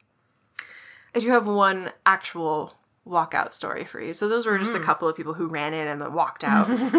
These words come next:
Speaker 1: a disgruntled employee who walked out.
Speaker 2: <laughs>
Speaker 1: It, it was a table right before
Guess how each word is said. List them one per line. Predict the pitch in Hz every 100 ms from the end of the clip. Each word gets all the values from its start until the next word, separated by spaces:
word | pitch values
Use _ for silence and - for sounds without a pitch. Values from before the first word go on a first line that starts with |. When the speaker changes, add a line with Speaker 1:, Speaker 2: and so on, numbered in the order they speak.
| 254
Speaker 1:
a | -
disgruntled | 240 214 214 202 180
employee | 165 185 170 160
who | 170
walked | 165 170 - -
out. | - 180 -
Speaker 2:
<laughs> | 202 165 262 269 330 359 359 415 427 - 339 - _ -
Speaker 1:
It, | 247 -
it | 254
was | 247 233
a |
table | 214 254 269 277 269
right | 214 220 233
before | 247 - 220 214 202 -